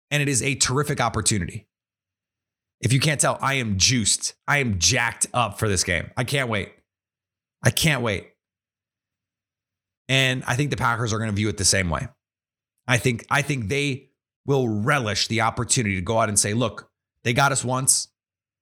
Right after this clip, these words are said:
We're coming back and we're gonna get 'em this time." Today's episode is brought to you by our friends at Bet Online, the number one place for all your football betting this season.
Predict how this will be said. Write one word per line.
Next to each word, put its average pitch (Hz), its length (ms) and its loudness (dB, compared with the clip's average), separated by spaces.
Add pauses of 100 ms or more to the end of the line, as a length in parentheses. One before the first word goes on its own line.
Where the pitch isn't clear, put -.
(500)
We're 120 120 4
coming 123 260 0
back 101 220 -2
and 95 100 -2
we're 98 80 0
gonna 95 140 0
get 87 140 0
'em 87 80 -4
this 85 140 0
time." - 240 -4 (1300)
Today's 170 200 2
episode 170 320 0
is 151 80 -2
brought 151 240 -2
to 156 60 0
you 151 40 -2
by 143 120 0
our 135 60 0
friends 135 440 0
at 123 260 -4
Bet 127 260 -2
Online, 127 680 -2
the 120 140 -4
number 131 440 -2
one 131 280 -2
place 123 300 2
for - 260 -6
all 135 300 -2
your 123 140 -2
football 123 420 -2
betting 123 520 -2
this 120 240 4
season. 135 500 2